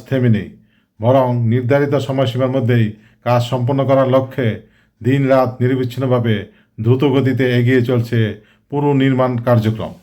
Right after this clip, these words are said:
এখান থেকে মূল সেতুর চর এলাকার পুরো একটি ওভারভিউ স্পষ্টভাবে দেখা যাচ্ছে। সব পিলারই এখন মাথা উঁচু করে দাঁড়িয়ে গেছে, যা প্রকল্পের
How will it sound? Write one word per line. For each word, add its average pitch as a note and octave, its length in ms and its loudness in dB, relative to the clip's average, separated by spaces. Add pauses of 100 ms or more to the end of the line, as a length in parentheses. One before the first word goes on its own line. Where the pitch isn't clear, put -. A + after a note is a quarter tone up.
(180)
এখান A#2+ 320 0
থেকে D3+ 240 -2
মূল C3+ 220 0
সেতুর C#3 340 0
চর C#3 220 2
এলাকার B2+ 380 0 (340)
পুরো D#3 320 -4
একটি D3+ 300 0
ওভারভিউ C3 420 2 (120)
স্পষ্টভাবে C3+ 640 -2
দেখা A#2 220 2
যাচ্ছে। G#2+ 280 -4 (180)
সব C3+ 340 0
পিলারই D3 440 2 (340)
এখন A#2 240 -2
মাথা B2 240 2
উঁচু C#3 220 -2
করে C3 240 2
দাঁড়িয়ে A#2+ 360 4
গেছে, G#2 240 -4 (500)
যা A2 220 0
প্রকল্পের C3+ 480 0